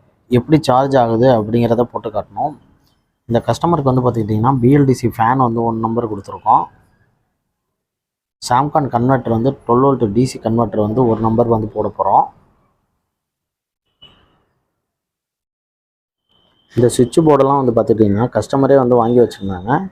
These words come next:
இந்த ஜி லைட் பல்ப் வந்து பார்த்துக்கிட்டிங்கன்னா, பொலாரிட்டி எப்படி போட்டாலும் வேலை செய்யும். அது கூடவே நார்மல் குண்டு பல்ப் ஒண்ணு வந்து யூஸ் பண்ண போறோம்.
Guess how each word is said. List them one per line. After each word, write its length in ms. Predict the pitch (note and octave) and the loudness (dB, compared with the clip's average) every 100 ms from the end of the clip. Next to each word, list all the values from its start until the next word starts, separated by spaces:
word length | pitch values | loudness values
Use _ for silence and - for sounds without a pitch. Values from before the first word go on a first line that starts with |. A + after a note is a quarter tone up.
| - - - _ - | -16 -20 -20 _ 0
இந்த 180 | A2+ A#2 | 2 2
ஜி 160 | G#2+ C3+ | 4 4
லைட் 240 | E3 D3+ A#2 | 4 4 2
பல்ப் 240 | A#2 B2 | 0 0
வந்து 180 | B2+ A#2+ | 0 2
பார்த்துக்கிட்டிங்கன்னா, 480 | A#2 G#2+ G#2 A2 C3+ | 2 2 2 0 -2
பொலாரிட்டி 420 | - A2+ C3 C3 A#2 | 0 2 2 2 2
எப்படி 240 | G#2+ B2 | 2 0
போட்டாலும் 360 | A#2+ - B2 A2+ | 0 0 2 2
வேலை 140 | G#2+ | 2
செய்யும். 400 | - F2+ A2 D#3 - _ _ _ _ - | 0 -2 0 0 -2 _ _ _ _ -2
அது 120 | B2 | 0
கூடவே 360 | E3 D#3+ C#3+ B2 C#3+ | 2 2 4 2 2
நார்மல் 380 | A#2 C#3+ D#3 A2 | 2 2 2 2
குண்டு 180 | A#2 A#2+ | 2 2
பல்ப் 260 | A2+ G#2 | 2 0
ஒண்ணு 140 | G#2+ A2+ | 0 0
வந்து 220 | A2 C3 D#3 | 0 2 2
யூஸ் 220 | A2 - | 0 -2
பண்ண 140 | G2+ | -12
போறோம். 300 | F#2+ F#2 F#2 | -10 -6 -6